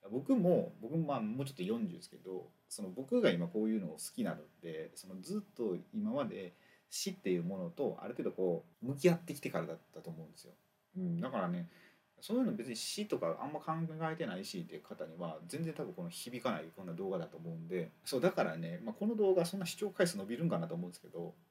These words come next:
まあ、ちょっとね、そうやってスピリチュアルとか、なんか、仏教とか、その、エヴァの話とか、まあ、ちょっとしてみたいなと思って今回は撮らせていただきました。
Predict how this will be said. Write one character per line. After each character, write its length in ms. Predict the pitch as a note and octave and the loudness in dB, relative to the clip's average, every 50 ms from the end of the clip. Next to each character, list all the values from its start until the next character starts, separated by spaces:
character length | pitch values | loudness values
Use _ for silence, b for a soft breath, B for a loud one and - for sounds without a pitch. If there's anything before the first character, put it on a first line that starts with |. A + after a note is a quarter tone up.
| _ _ _ | _ _ _
ま 80 | - C#3+ | -6 -4
あ、 40 | C3 | 0
ち 80 | - | 0
ょ 20 | G3 | 2
っ 20 | |
と 140 | - - - | 2 2 2
ね、 140 | E3 - - | 2 0 0
そ 100 | - - | 0 -2
う 20 | G#2 | 0
や 20 | |
っ 0 | |
て 40 | - | 0
ス 140 | A2 - - | -2 -2 4
ピ 80 | - F3+ | 4 4
リ 120 | D3 - | 4 4
チ 80 | - F#2+ | 4 2
ュ 20 | |
ア 40 | E2 | 0
ル 60 | - | 0
と 100 | - - | -2 -8
か、 360 | E2+ - - G2+ F#2 E2 E2 D#2+ | -4 2 2 4 4 4 2 -2
な 80 | E2+ | -2
ん 20 | F2+ | -2
か、 60 | F#2 | -2
仏 180 | F2 F2+ F#2 - - | 0 -2 -2 -2 0
教 100 | - E2+ | -2 -2
と 120 | E2 - | -2 -2
か、 300 | - - - E2+ D2+ C#2+ - | -8 -4 -2 -2 -2 -2 -6
そ 80 | - E2 | -10 -10
の、 80 | E2 - | -8 -4
エ 60 | - | 0
ヴ 60 | A#2 A#2 | 2 4
ァ 240 | A#2+ A2 G2 F2+ E2+ - - - | 4 4 2 0 -4 -8 -8 -8
の 40 | - | -8
話 320 | - - - - - - - | -6 -4 -4 -4 -4 -6 -8
と 60 | - | -8
か、 320 | - - - E2+ D#2 D#2 - | -4 0 0 0 0 -2 -6
ま 80 | - A2+ | -8 -8
あ、 20 | |
ち 80 | - - | -8 -6
ょ 0 | |
っ 40 | - | -6
と 40 | - | -4
し 80 | - | -2
て 100 | - - | 0 0
み 80 | C3+ C#3 | 0 0
た 120 | C3+ - - | 0 0 -2
い 60 | F#2 | -2
な 60 | E2+ | -4
と 120 | - - | -6 -8
思 120 | G#2 F2+ E2 | -10 -10 -10
っ 20 | |
て 80 | - E2+ | -10 -6
今 200 | - G#2+ G2+ F2+ | -4 -2 -2 0
回 100 | E2 D2+ | -2 -4
は 80 | - - | -4 -6
撮 100 | - - | -8 -6
ら 100 | F2+ E2+ | -6 -6
せ 80 | - | -4
て 120 | - E2 E2 | -4 -4 -4
い 60 | E2+ | -2
た 100 | - E2+ | -2 -2
だ 60 | E2+ E2+ | -4 -2
き 80 | - | -2
ま 80 | - - | -4 -4
し 60 | - | -6
た。 80 | - | -8